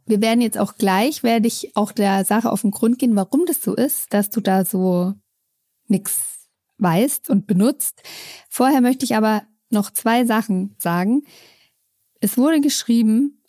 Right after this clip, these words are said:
auch, dass Wäscheklammern als Nippelklemmen verwendet wurden. Da sag ich nur Aua. Und dann möchte ich noch, dass du mal rätst, welches Gemüse sich am häufigsten eingeführt wird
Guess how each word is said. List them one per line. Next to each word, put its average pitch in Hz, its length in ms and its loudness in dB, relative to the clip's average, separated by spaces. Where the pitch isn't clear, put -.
auch, 196 300 0
dass 208 300 -4
Wäscheklammern 233 640 0
als 196 400 -2
Nippelklemmen 202 640 0
verwendet 170 460 -2
wurden. 196 200 0
Da 208 60 0
sag 196 140 -2
ich 180 60 0
nur 190 200 -2
Aua. 220 360 0
Und 285 460 0
dann 226 180 0
möchte 262 280 0
ich - 80 -4
noch, 269 380 0
dass - 260 -4
du 339 320 2
mal 214 260 2
rätst, 247 460 -2
welches 277 420 -2
Gemüse 254 520 2
sich 208 240 -2
am 208 200 0
häufigsten 247 540 -2
eingeführt 175 840 -2
wird 196 360 -4